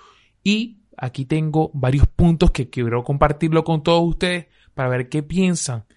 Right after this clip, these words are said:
para ver qué piensan, si es o no es. Para mí, en base a lo que yo tengo acá, lo que he leído, para mí es, es el inicio de una guerra biológica.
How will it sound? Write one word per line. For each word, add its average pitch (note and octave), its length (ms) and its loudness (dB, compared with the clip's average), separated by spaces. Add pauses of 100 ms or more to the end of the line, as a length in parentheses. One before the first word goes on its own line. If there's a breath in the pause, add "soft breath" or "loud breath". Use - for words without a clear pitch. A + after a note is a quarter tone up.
(760)
para C3 160 -4
ver C#3+ 100 -2
qué D#3 120 -4
piensan, E3 420 -2 (480)
si D#3+ 380 0
es E3+ 240 -2 (100)
o D3+ 140 2
no D#3 180 0
es. E3+ 420 -4 (800)
Para C3+ 220 0
mí, G3 360 0 (360)
en B2+ 220 -2
base D3 260 2
a B2+ 40 2
lo B2+ 120 0
que B2 140 -6
yo C3 240 -6 (380)
tengo C#3+ 200 0
acá, D#3 300 2
lo B2+ 160 -2
que A#2+ 120 -6
he B2 40 -2
leído, E3+ 500 -2 (600)
para C3+ 160 -4
mí C#3+ 160 0
es, - 260 -6
es - 200 -4
el C3 160 -2
inicio C#3 600 0
de A#2 180 0
una A#2+ 340 -4
guerra A#2+ 560 -4
biológica. - 640 -6